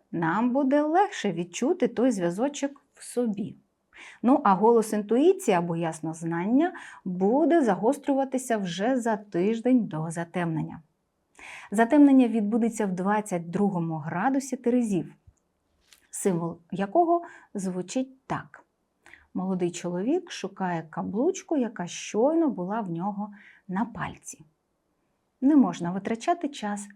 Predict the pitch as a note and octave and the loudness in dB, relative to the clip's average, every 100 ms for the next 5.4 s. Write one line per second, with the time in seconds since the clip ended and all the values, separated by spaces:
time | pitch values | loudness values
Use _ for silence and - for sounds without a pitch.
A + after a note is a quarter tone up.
0 | - G3 F#3+ F3+ D#3+ D#3+ D#3+ E3+ _ _ | -10 -4 -4 -2 -4 -6 -10 -14 _ _
1 | _ _ - - F#3+ G3 G#3 G#3+ - D4 | _ _ -20 -8 -2 0 0 -4 -2 2
2 | D#4 C4+ C4+ A3 B3+ C4+ - A#3 G#3 G3+ | 2 2 -2 -2 -2 -2 -4 -2 -2 0
3 | B3 B3 A#3 G#3 G3+ G#3 G3+ F#3 A#3 C4+ | 0 0 -2 -6 -2 2 2 2 0 2
4 | A3 F#3 F3 - G3 F#3+ F#3+ F3+ G#3+ C#4 | 0 0 -4 -4 -4 -4 -4 -4 -2 -2
5 | - D#4+ D#4 D#4+ | -2 0 0 -4